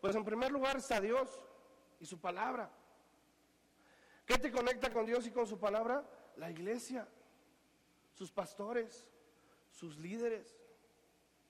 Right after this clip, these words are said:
tus hermanos mayores, le llamo yo. Hermanos mayores, ¿quiénes son? Aquellos que van caminando con Dios y que también tienen broncas,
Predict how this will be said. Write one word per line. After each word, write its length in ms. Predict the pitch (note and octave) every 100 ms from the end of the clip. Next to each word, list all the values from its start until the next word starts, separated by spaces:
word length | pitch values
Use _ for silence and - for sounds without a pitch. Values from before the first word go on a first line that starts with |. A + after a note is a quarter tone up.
| _ _ _ _ _ -
tus 360 | G3+ G3 - - - - - -
hermanos 600 | F#3 F#3 F#3+ G#3 A#3+ A#3+
mayores, 560 | G#3 F3+ F3+ A3 B3+ G#3+
le 100 | F#3+
llamo 240 | G3 G#3+
yo. 240 | G3+ A3+ - - - -
Hermanos 300 | F3+ B3 C#4
mayores, 320 | B3 B3+ B3+
¿quiénes 240 | A#3+ C4
son? 200 | A3+ C#4 C4+ - -
Aquellos 440 | F3+ B3+ C4+ C4+
que 100 | B3+
van 220 | A#3 C4
caminando 520 | C#4 C4 B3 B3+ C4+ B3
con 140 | A#3+
Dios 260 | A#3 B3+ -
y 80 | G3+
que 100 | A3
también 320 | A3+ B3 C4
tienen 240 | C4+ C4
broncas, 580 | B3+ C4+ C#4 C4 A3+ -